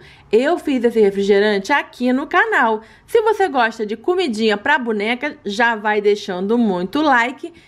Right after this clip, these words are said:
que eu vou deixar esse vídeo aqui em cima nos cards pra quando acabar você poder ir lá e ver como faz o refrigerante.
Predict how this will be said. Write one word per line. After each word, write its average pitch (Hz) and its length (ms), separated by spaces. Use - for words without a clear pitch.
que - 80
eu 311 160
vou 294 120
deixar 247 340
esse 208 180
vídeo 214 420
aqui 269 360
em 392 100
cima 226 320
nos 262 160
cards 254 560
pra 240 200
quando 196 260
acabar 202 680
você 247 380
poder 214 360
ir 196 40
lá 240 260
e 254 80
ver 208 180
como 285 280
faz 277 240
o 294 60
refrigerante. 277 840